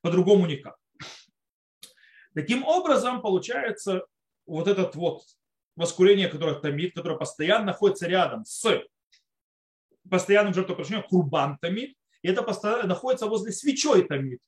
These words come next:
то есть свечой, которая говорит на храме. И они вместе, в принципе, создают, скажем так, схему, то есть, скажем так, базисную схему, то есть шелет службы храма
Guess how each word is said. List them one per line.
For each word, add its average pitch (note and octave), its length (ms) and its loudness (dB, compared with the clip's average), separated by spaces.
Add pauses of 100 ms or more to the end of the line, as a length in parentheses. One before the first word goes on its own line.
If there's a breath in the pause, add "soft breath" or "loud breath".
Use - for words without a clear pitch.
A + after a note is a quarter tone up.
то B2+ 60 -10
есть B2 100 -10
свечой, E3 260 -4
которая D3+ 320 -4
говорит C#3+ 260 -4
на - 80 -10
храме. - 240 -16 (360 soft breath)
И D#3+ 100 -2
они G#3 200 0
вместе, G#3+ 540 -4
в - 100 -16
принципе, A3 520 -8
создают, F3+ 600 -6
скажем F3 340 -6
так, D4 240 -4 (240)
схему, B3+ 1080 -2 (220)
то - 40 -18
есть, - 80 -16
скажем C#3 180 -10
так, C#3 120 -8
базисную F#3+ 440 -4
схему, D4 320 -10
то F3+ 60 -8
есть C#3 100 -14
шелет A#3+ 460 -2 (340)
службы E3 400 0
храма - 380 -12